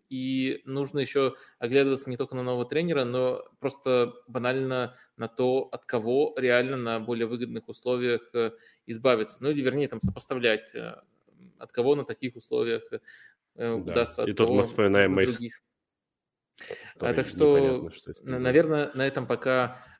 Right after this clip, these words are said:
Speaker 1: остановим эти рассуждения. Давай я пробегусь по вопросам, а, может быть, э, что-нибудь про тренеров мы не сказали, и тогда уже перейдем к третьему блоку. Мы очень детально, подробно все сегодня обсуждаем. А, третий блок — это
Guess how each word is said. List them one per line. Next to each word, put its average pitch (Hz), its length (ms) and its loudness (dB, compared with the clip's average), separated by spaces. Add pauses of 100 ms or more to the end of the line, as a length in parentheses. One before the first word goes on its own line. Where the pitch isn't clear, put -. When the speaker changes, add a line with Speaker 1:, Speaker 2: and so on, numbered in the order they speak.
Speaker 1:
остановим 123 600 -4
эти 117 640 -6 (100)
рассуждения. 127 720 -2 (240)
Давай 151 240 6
я 143 60 8
пробегусь 135 440 -2
по - 140 -6
вопросам, 127 600 -2
а, 120 80 -4
может 120 220 -4
быть, 120 200 -8
э, 120 140 4
что-нибудь 117 420 -6
про 120 100 -2
тренеров 120 440 0
мы 123 80 -6
не 117 60 -6
сказали, 151 420 0
и 117 40 0
тогда 120 240 0
уже 117 200 -2
перейдем 123 640 -2
к 117 240 -2
третьему 123 500 2
блоку. 117 460 0 (260)
Мы 123 80 0
очень 120 380 -4
детально, 120 400 2
подробно 110 360 -2
все - 140 -20
сегодня 113 240 -16
обсуждаем. 123 680 -4 (420)
А, 113 640 0 (400)
третий 147 220 2
блок — 156 260 4
это 117 300 2